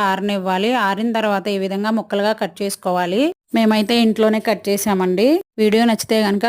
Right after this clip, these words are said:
ప్లీజ్ లైక్ చేయండి, షేర్ చేయండి, సబ్స్క్రైబ్ చేయండి ఫ్రెండ్స్. ఇప్పుడు ఈ కట్ చేసిన ముక్కల్ని మానిక చొప్పున తీసుకున్నాము. తీసుకొని అవి ఒక బేషన్లో పోసుకొని, ఇప్పుడు ఇందులో రెండు గిద్దలు ఉప్పు,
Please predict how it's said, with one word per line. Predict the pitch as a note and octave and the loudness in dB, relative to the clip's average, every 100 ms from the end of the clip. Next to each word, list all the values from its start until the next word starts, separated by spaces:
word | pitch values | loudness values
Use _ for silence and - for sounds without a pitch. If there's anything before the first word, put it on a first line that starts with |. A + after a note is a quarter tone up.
| A#3 | 0
ప్లీజ్ | G#3+ A3 G#3 | 0 0 0
లైక్ | F#3+ F#3 - | -2 -4 -2
చేయండి, | G#3+ G#3 A3 | 0 2 2
షేర్ | A3 G3 G3 | 2 0 0
చేయండి, | A3 G3+ G#3 | 0 0 0
సబ్స్క్రైబ్ | A#3 G#3 - - G3+ G3+ | 0 -2 -4 -2 -2 -2
చేయండి | G3+ F#3 F#3 | -4 -4 -2
ఫ్రెండ్స్. | G#3 A#3 D4 - | 0 2 2 0
ఇప్పుడు | - A3+ | -4 2
ఈ | A3+ | 2
కట్ | A3 F#3+ - | 2 -2 0
చేసిన | A3 B3 | -2 0
ముక్కల్ని | A3+ G3 G#3+ G#3+ G3 G3 G3+ G3 | 0 0 0 0 0 -2 -2 -2
మానిక | F#3 G3+ G3+ G3+ | -2 -2 -4 -4
చొప్పున | F#3+ G#3 A3 | -4 -4 -4
తీసుకున్నాము. | A3 G3+ - - G3+ F3+ F#3 B3+ E4 - _ _ _ _ _ - | -2 -2 -2 -2 -2 0 2 4 4 2 _ _ _ _ _ -6
తీసుకొని | A3 - - A3+ G#3 | -6 -4 -2 0 2
అవి | G3 | 2
ఒక | G#3 G3+ | 2 0
బేషన్లో | F#3 F#3+ A3+ A3 A3 | -2 -2 0 0 2
పోసుకొని, | G3 G3 - G3+ F#3 F#3 F#3+ - _ _ _ _ _ _ | 0 -4 0 0 0 -2 -4 -8 _ _ _ _ _ _
ఇప్పుడు | G#3+ G#3 G#3+ | -6 -4 -2
ఇందులో | G#3 G3+ A3+ A#3 A3+ A3 G#3+ - - | 0 2 2 4 4 2 0 -8 -10
రెండు | G#3 G3+ G3 | -4 -2 -2
గిద్దలు | F#3+ G3 F3 G#3+ G#3+ | -4 -6 -4 -2 -2
ఉప్పు, | F#3+ F3+ - | -2 -8 -4